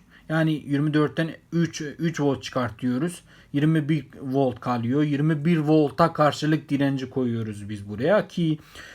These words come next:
üç voltumuz kısıtlı olmasın.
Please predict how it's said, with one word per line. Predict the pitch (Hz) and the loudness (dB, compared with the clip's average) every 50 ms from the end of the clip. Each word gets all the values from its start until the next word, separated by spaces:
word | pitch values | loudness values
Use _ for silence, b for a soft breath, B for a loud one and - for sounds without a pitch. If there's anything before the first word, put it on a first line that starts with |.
| B B B | B B B
üç | 160 170 165 165 160 | -2 -2 0 0 0
voltumuz | 139 147 147 143 131 - - 151 156 170 202 214 208 - - - - - _ | 2 4 4 2 2 0 0 2 4 4 4 2 0 -4 -12 -16 -18 -16 _
kısıtlı | - - 127 117 - 131 123 - - 156 175 175 | -6 -6 -4 -4 -6 -8 -10 -4 0 0 0 2
olmasın. | - 160 151 147 143 135 127 113 107 101 92 - - 101 | 2 4 4 4 4 2 0 -2 -4 -6 -10 -12 -14 -16